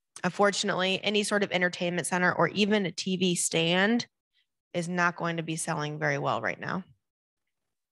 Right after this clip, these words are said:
And probably ever, <laughs> I would say. I'm sorry. <laughs> Again, Victorian furniture is another thing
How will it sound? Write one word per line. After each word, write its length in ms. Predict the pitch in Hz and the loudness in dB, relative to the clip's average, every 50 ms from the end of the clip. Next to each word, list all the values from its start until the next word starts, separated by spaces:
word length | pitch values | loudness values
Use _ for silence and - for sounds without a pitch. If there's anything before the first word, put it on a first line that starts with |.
| _ _ _ - - _ - | _ _ _ -20 -20 _ -12
And 120 | 180 175 - | -12 -10 -4
probably 680 | - 175 170 175 175 165 170 170 165 160 156 156 - _ _ _ _ _ _ _ _ _ _ _ _ - | -2 0 0 0 -2 -2 -4 -4 -4 -6 -10 -12 -16 _ _ _ _ _ _ _ _ _ _ _ _ -10
ever, 340 | - 165 - - - 180 - _ _ _ _ _ - - _ | -8 -8 -6 -6 -8 -10 -12 _ _ _ _ _ -20 -20 _
<laughs> 340 | _ - - - - - - | _ -8 -6 -6 -4 -2 2
I 140 | 208 226 | 2 4
would 140 | 226 285 220 | 4 2 2
say. 360 | - - 233 196 185 185 214 - | 2 2 2 4 4 2 0 -2
I'm 100 | 233 233 | -2 -4
sorry. 480 | - - 220 190 185 190 185 202 226 - - | 0 0 2 4 4 4 4 2 2 0 -2
<laughs> 40 | 311 - - 302 - - - 330 - _ _ _ _ _ _ _ _ _ _ _ _ _ _ _ _ _ _ _ _ _ - - - - _ _ _ _ _ _ _ _ _ _ _ _ _ _ _ _ _ _ _ _ _ _ _ _ _ _ _ _ _ _ _ _ _ _ _ _ _ _ _ _ _ _ _ _ _ _ _ _ _ _ _ - _ - - | -2 0 0 -2 0 0 -4 -6 -6 _ _ _ _ _ _ _ _ _ _ _ _ _ _ _ _ _ _ _ _ _ -20 -20 -20 -20 _ _ _ _ _ _ _ _ _ _ _ _ _ _ _ _ _ _ _ _ _ _ _ _ _ _ _ _ _ _ _ _ _ _ _ _ _ _ _ _ _ _ _ _ _ _ _ _ _ _ _ -20 _ -6 -6
Again, 540 | 185 180 208 208 214 208 214 220 220 220 202 | -2 0 2 2 2 2 0 0 -2 -2 -2
Victorian 760 | 196 190 - - - - 240 247 262 269 262 254 247 240 | -2 -2 -2 -4 -4 0 2 4 4 4 2 0 0 -2
furniture 680 | 233 - 240 233 233 226 226 - - - 247 240 240 233 | -2 2 2 2 2 2 0 -2 -2 0 2 4 4 4
is 160 | 196 185 196 202 | 2 0 -2 -2
another 360 | 185 185 185 185 202 202 208 | 0 0 2 2 2 0 0
thing 720 | - - 202 202 202 196 196 190 196 196 196 196 190 190 | -2 -2 -2 0 0 0 -2 -2 -4 -4 -4 -4 -4 -4